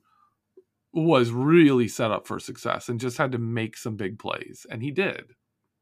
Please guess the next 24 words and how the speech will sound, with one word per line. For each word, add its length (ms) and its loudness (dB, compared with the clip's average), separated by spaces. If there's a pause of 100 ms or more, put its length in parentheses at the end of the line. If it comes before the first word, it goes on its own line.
(120)
Give 160 -8
him 100 -4
credit. 460 0 (280)
He's 140 -12
fantastic. 680 0
He's 140 -16
a 60 -16
Hall 180 -4
of 80 -8
Famer. 360 -8 (1000)
He 140 -10
did 180 0
his 160 -2
part, 400 -2
but 160 0
his 160 0
part 460 4 (760)
was 340 2
not 360 0
run 220 0
the 60 -2
offense. 680 -6 (3000)
That's 280 -4
not, 360 4